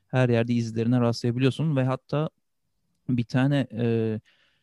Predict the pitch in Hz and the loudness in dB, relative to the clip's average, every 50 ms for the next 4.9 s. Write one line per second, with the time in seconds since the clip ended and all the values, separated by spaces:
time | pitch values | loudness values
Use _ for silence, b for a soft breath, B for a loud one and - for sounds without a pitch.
0 | b b b _ _ _ _ _ _ - 123 - - 160 151 135 127 113 113 110 | b b b _ _ _ _ _ _ -6 -4 0 0 0 2 2 2 2 2 2
1 | 113 110 113 113 - - - 110 - - - - 113 107 107 - - 123 120 113 | 0 0 0 0 0 -2 -4 -4 -4 -6 -6 -4 -2 -2 -2 0 0 0 2 2
2 | 107 107 104 101 110 104 110 110 110 - 117 110 113 113 117 113 113 110 - - | 0 -2 -2 -2 -4 -4 -4 -6 -6 -6 -4 -2 0 0 0 0 -2 -6 -6 -6
3 | 107 113 107 117 113 113 107 110 123 127 120 110 110 110 107 104 101 104 104 107 | -6 -4 -4 -2 -2 -2 0 0 0 0 2 2 0 0 0 -2 -2 -4 -4 -4
4 | 120 165 202 - - 131 - - 135 127 - 147 143 151 160 160 - | -4 -4 -4 -4 -4 -4 -4 -4 -4 -2 0 0 2 2 2 2 0